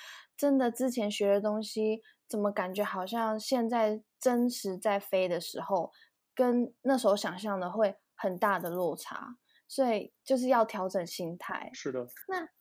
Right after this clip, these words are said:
Speaker 1: 飞行那么多年，就是想问 Ryan 有遇过什么事情是让你印象很深刻的事？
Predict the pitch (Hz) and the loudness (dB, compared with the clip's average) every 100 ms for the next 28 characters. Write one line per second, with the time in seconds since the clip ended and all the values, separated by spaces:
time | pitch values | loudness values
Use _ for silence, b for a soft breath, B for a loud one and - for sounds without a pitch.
0 | b b - 370 359 262 262 311 262 247 | b b 0 2 4 4 6 6 4 2
1 | 254 254 226 190 196 240 247 240 220 202 | 2 2 2 0 -2 -2 -2 -2 -4 -4
2 | 220 247 233 220 220 208 196 - 262 233 | 0 0 0 2 4 4 4 4 2 2
3 | 233 - 190 185 - 240 208 185 214 226 | 0 -2 -10 -10 -4 -2 -2 -4 -2 -2
4 | 202 185 117 b b 269 254 269 220 190 | -2 -4 -8 b b 2 4 2 -2 -4
5 | 175 185 185 214 185 - - 160 | -6 -6 -4 -4 -4 -4 -8 -10